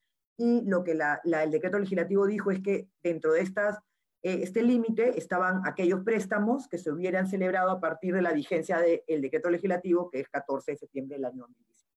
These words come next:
Entonces, si este préstamo era par-, era del catorce de septiembre del dos mil dieciocho y por tanto estaba dentro de la regla del tres a uno,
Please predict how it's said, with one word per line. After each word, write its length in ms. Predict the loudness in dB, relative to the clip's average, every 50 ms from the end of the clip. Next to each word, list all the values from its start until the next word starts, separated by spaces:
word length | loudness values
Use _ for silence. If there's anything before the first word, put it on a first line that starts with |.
| _ _ _ _ _ _ _ _ _ _ -10
Entonces, 520 | -6 -4 -2 -2 -2 -4 -8 -14 -20 _ _ _ _ _ _ -20 -14 -6
si 140 | -2 0
este 240 | 0 0 2 0 0
préstamo 500 | 2 2 2 2 0 0 -2 -2 -2 0
era 180 | 0 0 0 0
par-, 260 | 0 0 0 0 0 0
era 260 | 0 2 2 4 2
del 200 | 2 2 2 0
catorce 460 | -2 -2 -2 0 0 -2 0 0 -2
de 100 | -2 -2
septiembre 360 | -2 -4 -6 -6 -2 0 0
del 60 | 0 0
dos 100 | -2 -2
mil 120 | -4 -4
dieciocho 460 | -4 -2 0 0 0 0 0 -2 -6
y 60 | -8
por 160 | -8 -10 -10 -8
tanto 200 | -8 -8 -8 -8
estaba 260 | -6 -2 0 0 2
dentro 300 | 2 2 2 2 4 2
de 60 | 4
la 120 | 4 2
regla 480 | 2 2 2 2 4 4 4 4 4 2
del 200 | 0 -2 -2 -2
tres 220 | -2 -2 -2 0
a 80 | 2 2
uno, 400 | 4 4 4 2 0 -2 -6